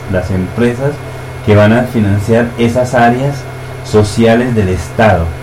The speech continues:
No se va, ya la financiación, eh, no sé si se hace así, de, de una financiación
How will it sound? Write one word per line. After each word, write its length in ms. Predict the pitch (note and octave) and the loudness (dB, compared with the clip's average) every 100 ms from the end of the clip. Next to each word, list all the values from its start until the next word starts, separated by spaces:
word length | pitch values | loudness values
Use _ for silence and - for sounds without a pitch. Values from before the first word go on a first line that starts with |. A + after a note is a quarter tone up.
| - - - - F2 | -12 -10 -8 -4 -2
No 120 | F#2 | -2
se 140 | G2 A2+ | 2 4
va, 280 | A2 A2 E3 - - - | 6 4 2 -6 -6 2
ya 120 | G#2 | 2
la 100 | A#2+ | 4
financiación, 760 | B2+ A2 G2 G2 F#2+ G#2 G#2 A#2 - - - - - | 2 2 2 0 0 0 0 -2 -6 -12 -12 -8 0
eh, 280 | G2+ F#2+ E2+ F2+ F#2+ | 2 2 0 -2 2
no 280 | G2+ A2 | 4 4
sé 180 | A#2 B2 | 4 2
si 140 | A#2+ A#2+ | 0 0
se 140 | A2+ | 2
hace 160 | A2+ A2+ | 4 2
así, 240 | A#2 A#2+ | 2 2
de, 100 | G#2 | 4
de 280 | F#2+ F#2+ G2+ | 2 0 2
una 160 | A2 | 2
financiación 840 | B2 A#2+ G#2+ G2 F#2+ G#2 G#2 A2+ | 2 2 4 2 2 2 2 2